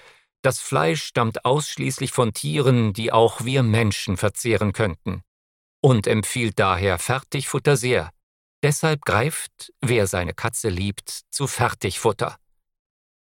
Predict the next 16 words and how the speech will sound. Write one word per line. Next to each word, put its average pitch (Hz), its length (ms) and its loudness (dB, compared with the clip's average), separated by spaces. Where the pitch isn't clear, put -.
Die 95 160 -4
Wahrheit 143 520 2
sieht - 240 -8
ein 113 200 0
bisschen 143 680 -4
anders 92 460 -2
aus. - 500 -4
Solche 151 340 2
Sprüche 147 460 -2
sind 110 260 0
nichts - 280 -2
weiter 104 320 0
als 107 260 -4
Werbegeschrei 98 1000 -2
und 113 260 -4
Marketing. 98 800 -2